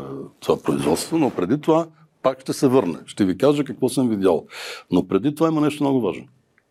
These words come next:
И повтарям го. Искането за снемане имунитета на Борисов се изчерпа само с това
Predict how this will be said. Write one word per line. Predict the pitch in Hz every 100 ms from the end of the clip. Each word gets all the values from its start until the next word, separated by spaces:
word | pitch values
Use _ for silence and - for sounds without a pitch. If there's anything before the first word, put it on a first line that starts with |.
| _ _ _ _ -
И | 92 92
повтарям | 113 - 120 80
го. | 65 - _ _ _
Искането | 131 135 175 165 165
за | 98 98 95 -
снемане | - 120 147 131 95
имунитета | 101 85 85 107 147 110
на | 87
Борисов | 73 87 113 196 175 - - -
се | - -
изчерпа | 90 - - 170 175 180 180 - -
само | - 147 160 147
с | -
това | 92 101 143 190